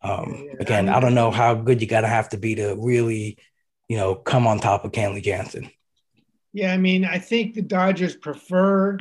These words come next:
Speaker 2: to have Jansen as sort of the nominal closer.
Speaker 1: Right.
Speaker 2: Um, you know, they, they wanted sort of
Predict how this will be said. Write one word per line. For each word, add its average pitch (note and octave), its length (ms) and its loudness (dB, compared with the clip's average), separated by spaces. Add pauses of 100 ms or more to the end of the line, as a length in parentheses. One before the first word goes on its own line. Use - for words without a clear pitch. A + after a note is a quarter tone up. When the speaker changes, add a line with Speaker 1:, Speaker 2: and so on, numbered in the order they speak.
(120)
Speaker 2:
to D#3+ 100 -10
have D3+ 220 -4
Jansen E3+ 400 -6
as D#3 180 -8
sort D#3+ 200 -6
of D3 100 -10
the D3+ 280 -8
nominal E3 500 -6
closer. F3+ 720 -2 (200)
Speaker 1:
Right. A2 220 2
Speaker 2:
Um, E3+ 340 -12
you F3+ 120 -4
know, E3+ 120 -6
they, E3+ 360 -2
they E3 220 -4
wanted F#3 500 0
sort F#3 240 -4
of D3 160 -10